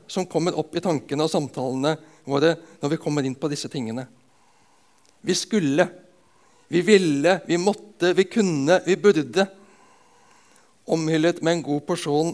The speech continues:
med dårlig samvittighet. Men det hjelper så lite.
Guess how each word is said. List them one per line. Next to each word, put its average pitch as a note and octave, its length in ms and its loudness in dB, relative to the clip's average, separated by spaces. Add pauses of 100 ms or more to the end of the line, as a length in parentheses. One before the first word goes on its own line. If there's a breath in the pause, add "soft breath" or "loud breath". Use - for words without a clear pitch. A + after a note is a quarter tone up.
med D#3 160 0
dårlig B2+ 240 -2
samvittighet. C#3+ 540 -6 (720 soft breath)
Men D3 140 -8
det B3+ 100 -2
hjelper - 380 -6
så B3+ 100 -6
lite. B3 320 -6